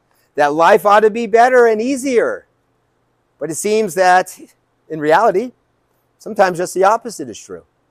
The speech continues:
Living for Christ, following Christ.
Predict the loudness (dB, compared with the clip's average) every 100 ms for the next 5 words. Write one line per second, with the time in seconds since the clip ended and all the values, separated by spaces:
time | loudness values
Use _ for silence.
0 | _ _ _ _ _ -6 -4 -6 -6 -8
1 | -6 -6 -6 -12 _ -2 0 2 0 -4
2 | -6 -4 -4 -4 -14